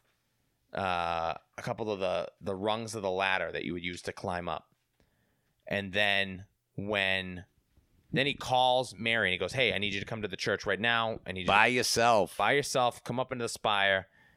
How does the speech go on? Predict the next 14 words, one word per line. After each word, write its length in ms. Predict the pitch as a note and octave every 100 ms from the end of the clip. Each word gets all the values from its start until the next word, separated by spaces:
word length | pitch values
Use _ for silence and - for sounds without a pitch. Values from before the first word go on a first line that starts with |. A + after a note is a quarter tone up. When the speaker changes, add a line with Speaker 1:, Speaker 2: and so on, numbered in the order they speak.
| _ _ _ -
Speaker 1:
Uh, 380 | F#2+ F2+ F2 E2+ -
and 320 | G2 F#2+ -
meanwhile, 480 | C3 D#3+ E3 C#3 A#2+
Edward 220 | C3+ D3+
G. 100 | B2+
Robinson 400 | B2+ C3+ C3 A#2+
has 80 | G#2+
already 140 | A2+ A2+
spoken 520 | - _ C3 B2+ A#2+
to 40 |
their 140 | G2+ F#2
housekeeper 580 | B2 C#3+ - D#3+ D3
and 140 | A2 G2
told 320 | A#2 A2